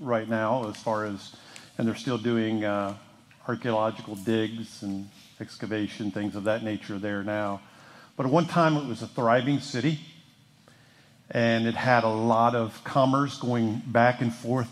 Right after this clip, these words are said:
through the city. It had, uh, a lot of things going on within the government at the time Paul came there, the Roman government at that time.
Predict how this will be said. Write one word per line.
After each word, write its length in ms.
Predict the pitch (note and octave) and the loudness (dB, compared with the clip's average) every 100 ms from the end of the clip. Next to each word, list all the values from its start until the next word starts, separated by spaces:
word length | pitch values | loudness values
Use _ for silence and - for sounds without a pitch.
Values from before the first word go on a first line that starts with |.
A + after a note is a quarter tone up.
| - | -2
through 200 | B2+ C3 | 0 0
the 160 | A#2 | -2
city. 360 | - B2+ B2+ C3+ - - _ _ _ _ _ _ - _ _ _ _ _ _ _ | 0 0 0 -2 -8 -20 _ _ _ _ _ _ -20 _ _ _ _ _ _ _
It 140 | C3 | 0
had, 560 | A#2 C#3+ C3 B2 A#2+ A#2+ - - - - - - | 6 6 8 6 2 -2 -6 -16 -20 -20 -8 -2
uh, 220 | A#2 A#2 | 0 2
a 60 | A#2+ | 4
lot 220 | C3+ D3+ | 4 4
of 120 | D3 | 4
things 300 | D#3 D3 A#2+ | 4 4 4
going 320 | D3+ C3+ C#3 | 2 2 4
on 380 | C3 C#3+ B2 G#2 - - - | 4 4 2 -2 -12 -16 -4
within 600 | B2 A#2 C3+ B2 A#2+ - | -2 2 2 4 2 0
the 80 | A#2+ | -4
government 520 | G#2+ A#2+ B2 B2+ B2 - - - | 2 2 4 0 -2 -6 -6 2
at 260 | A#2 A#2+ - - - | 2 2 -2 -12 -8
the 60 | |
time 360 | B2+ C3+ A#2+ A2+ | -4 0 0 0
Paul 440 | - A#2+ A#2 A2+ - - - | 2 4 4 2 -2 -14 -8
came 320 | - A2+ G#2 | -2 0 0
there, 280 | G#2 G#2+ B2+ - - _ _ _ _ _ _ | 0 -2 -4 -10 -20 _ _ _ _ _ _
the 320 | - A#2 A2 A2+ | 0 2 2 -2
Roman 640 | A#2+ A#2+ A#2+ A#2 A2 A2 - - - - A#2+ - _ C4 G#3+ | 0 2 4 4 2 -2 -8 -20 -18 -14 -14 -14 _ -12 -4
government 440 | B2+ A2+ A2 C3 - | 0 0 0 -4 -6
at 80 | A#2 | -4
that 220 | A#2 G#2+ | -4 -2
time. 340 | - A2+ A2+ | 0 0 0